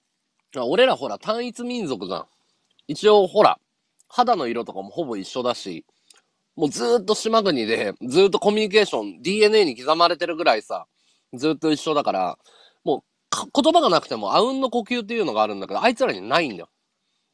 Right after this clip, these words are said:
逆に言ったら多民族国家だからイエスとノーはっきり言わないとダメなの。アイコンタクトっていうかね、オーバーだね。ボディーランゲージとか。要は、あの、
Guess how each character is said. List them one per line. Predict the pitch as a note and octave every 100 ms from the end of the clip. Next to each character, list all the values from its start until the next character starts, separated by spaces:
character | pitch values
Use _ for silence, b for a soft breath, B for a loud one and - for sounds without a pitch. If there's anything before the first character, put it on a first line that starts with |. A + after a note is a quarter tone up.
| _ b b b _
逆 | F3+ G3+ F4+
に | F#4
言 | D#4
っ |
た | C#4+
ら | F3
多 | -
民 | G#3 C#4 C#4
族 | C4+ -
国 | D4+ B3
家 | A3
だ | F3
か | E3
ら |
イ | C#3 F#3
エ |
ス | G#3
と | -
ノ | C#3 C3
ー |
は | C3
っ | -
き | E3+
り | C3
言 | A2+
わ |
な | A2+ G#2+
い |
と | F#2
ダ | G#2+
メ |
な | G#2
の。 | E2 _ _ _ _ _ _ _ _ _ _ _ _ _ _ _ _ _
ア | - C4+
イ | C#4+
コ | - E4
ン | C#4+
タ | G3
ク | -
ト | - A#2
っ |
て | G3 -
い | A2+
う |
か | G2+
ね、 | G2+ -
オ | C4 D#4+
ー | F#3+
バ | B2+
ー | G#2+
だ | F#2+
ね。 | F#2 _ _ _ _ -
ボ | C3 D#3
デ | F#3+
ィ | B3+
ー |
ラ | B3 A#3+
ン | E3+
ゲ | A#2+
ー |
ジ | F#2+ -
と |
か。 | - -
要 | C4 B3+
は、 | B2+ A#2+ G2 _ b b b b b b
あ | - A#2+
の、 | G#2